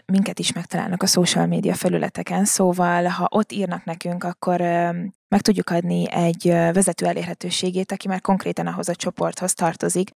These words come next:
amelyik csoportot vezeti, az adott korosztályt vezeti. De egyébként, ö, nagy részben péntekenként öt órától tartunk alkalmakat a Ranger tanyán, és, ö,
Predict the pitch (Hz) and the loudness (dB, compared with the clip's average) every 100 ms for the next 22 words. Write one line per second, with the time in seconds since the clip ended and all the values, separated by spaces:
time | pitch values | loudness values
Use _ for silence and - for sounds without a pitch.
0 | _ - 175 170 175 - 190 - 170 175 | _ 0 2 2 0 0 0 2 2 0
1 | - 175 - 180 170 165 - 170 170 - | 0 -2 2 0 0 -4 -2 -2 -2 -2
2 | 170 165 160 160 185 - _ _ 185 175 | -2 -2 -2 -4 -6 -10 _ _ -2 -2
3 | - 170 165 - - 170 170 - 196 _ | 0 -2 -2 -6 -4 -4 -4 -4 -6 _
4 | _ - 190 170 - 190 220 - 214 190 | _ 2 4 4 0 2 0 2 2 2
5 | 202 185 180 175 - 190 185 185 180 - | 2 2 2 0 -2 -2 0 -2 -2 -2
6 | 175 175 170 185 185 175 170 175 180 185 | -2 -2 0 0 0 -2 -6 -4 -4 -4
7 | - - 180 - 185 185 196 190 202 190 | -4 -4 -4 -4 -2 -4 -4 -4 -4 -2
8 | 185 - 202 202 202 196 - - - 190 | -4 -4 -4 -6 -2 -4 -4 -14 -6 -4
9 | 190 196 - 214 226 269 302 190 185 185 | -2 -4 0 2 4 2 -2 -4 -2 0
10 | 190 - | -2 0